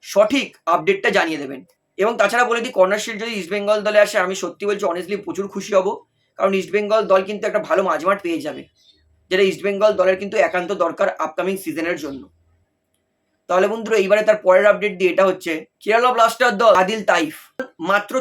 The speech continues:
চব্বিশ বছর বয়সী এই প্লেয়ারটা, সেন্টার ব্যাকটাকে যদি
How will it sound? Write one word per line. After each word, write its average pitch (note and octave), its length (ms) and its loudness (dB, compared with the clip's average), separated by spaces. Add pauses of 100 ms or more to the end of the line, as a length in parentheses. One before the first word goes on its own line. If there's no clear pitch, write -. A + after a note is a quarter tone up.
চব্বিশ G3+ 280 -4 (100)
বছর A#3 260 -4
বয়সী G#3+ 320 0 (560)
এই B3 180 0 (480)
প্লেয়ারটা, A#3+ 460 2 (140)
সেন্টার G3 380 -2
ব্যাকটাকে G#3+ 440 -2
যদি G3+ 120 -4